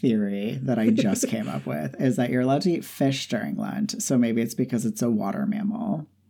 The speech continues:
Speaker 2: Yeah.
Speaker 1: Although you can't eat duck or, I don't know, beaver.
Speaker 2: I feel like my hypothesis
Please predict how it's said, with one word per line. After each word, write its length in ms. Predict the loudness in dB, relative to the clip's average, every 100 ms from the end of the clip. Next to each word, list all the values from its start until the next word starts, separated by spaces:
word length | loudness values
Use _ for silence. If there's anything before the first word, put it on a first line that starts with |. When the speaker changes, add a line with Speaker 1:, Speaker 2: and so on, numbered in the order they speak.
| _ _ _ _ _ -8
Speaker 2:
Yeah. 340 | 2 4 4 0 -8 _ _ _ _ _ -20 -2
Speaker 1:
Although 180 | 2 4
you 120 | 4
can't 260 | 4 2 2
eat 420 | 2 0 -4 -4
duck 340 | -2 -2 -6 -14 -10
or, 420 | -6 -4 -4 -6 -10 _ -8
I 60 | -4
don't 140 | -2
know, 240 | -2 -4 -6 -2
beaver. 520 | -2 -2 -4 -4 -6 -12 -20 _ _ _ _ _ _ _ _ -20 -20 -8 0
Speaker 2:
I 120 | 4
feel 160 | 6
like 160 | 6 6
my 600 | 6 6 6 6 4 2
hypothesis 1000 | 2 0 2 0 2 0 0 -2 -4 -16